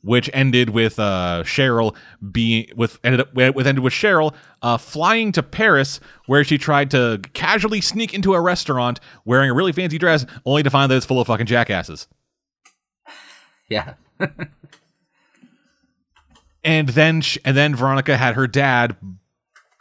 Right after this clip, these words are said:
Speaker 1: buy out Cheryl's, Cheryl's company, Cheryl's dad's company, making them broke.
Speaker 2: Mm.
Speaker 1: So Cheryl goes to Riverdale with her brother Jason in order to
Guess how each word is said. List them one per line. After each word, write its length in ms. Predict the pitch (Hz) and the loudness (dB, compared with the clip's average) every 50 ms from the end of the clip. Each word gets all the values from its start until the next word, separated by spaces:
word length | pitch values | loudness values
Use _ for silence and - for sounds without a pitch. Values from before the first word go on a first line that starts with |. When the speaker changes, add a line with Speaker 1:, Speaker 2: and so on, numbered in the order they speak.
| - _ _ | -20 _ _
Speaker 1:
buy 440 | 110 107 - 139 117 117 127 123 123 | -12 0 2 2 4 4 2 0 0
out 260 | 127 123 113 113 107 - 110 - - | 2 2 2 0 -2 -4 -10 -14 -10
Cheryl's, 520 | - - - 123 113 107 107 104 95 - 101 | -10 -4 -2 0 0 0 0 -2 -4 -8 -10
Cheryl's 420 | 98 - 123 113 107 104 101 - | -6 -2 0 0 2 0 -2 0
company, 360 | - 113 104 90 82 73 73 - - | 0 -2 -2 -2 -6 -10 -12 -14 -8
Cheryl's 280 | 95 120 123 117 113 | -2 0 0 0 2
dad's 260 | 107 117 110 107 98 - | 2 2 0 0 0 -2
company, 360 | 127 95 80 80 78 82 - _ _ _ _ _ _ _ _ _ _ _ _ - | -4 -4 -4 -8 -12 -12 -14 _ _ _ _ _ _ _ _ _ _ _ _ -6
making 220 | 110 117 113 127 | -4 -2 -2 0
them 100 | 117 113 | -2 0
broke. 300 | 101 101 87 - - - _ _ _ _ _ _ _ _ _ _ _ _ _ _ _ _ _ _ _ _ _ _ _ _ _ _ _ _ _ _ _ _ _ _ _ - - | -2 -2 -4 -4 -10 -18 _ _ _ _ _ _ _ _ _ _ _ _ _ _ _ _ _ _ _ _ _ _ _ _ _ _ _ _ _ _ _ _ _ _ _ -10 -8
Speaker 2:
Mm. 300 | 120 110 107 104 107 107 - _ - _ _ _ - _ _ _ - | -6 -6 -4 -6 -8 -12 -16 _ -20 _ _ _ -20 _ _ _ -6
Speaker 1:
So 140 | - 135 | -2 0
Cheryl 320 | 135 - 226 240 240 202 151 | 0 2 4 4 4 4 4
goes 200 | 160 165 143 - | 4 4 4 4
to 60 | 127 | 2
Riverdale 340 | 147 156 127 117 113 117 117 | 2 2 4 2 2 2 2
with 80 | 117 | 0
her 40 | 107 | 0
brother 180 | 98 120 113 104 | 0 0 0 0
Jason 400 | 95 127 131 120 113 110 110 - - - - | 0 0 -2 0 -2 -6 -8 -10 -14 -16 -8
in 80 | - 120 | -2 2
order 220 | 127 123 120 117 117 | 2 4 4 4 2
to 440 | - - 123 120 117 113 113 110 | 2 2 2 2 2 2 0 0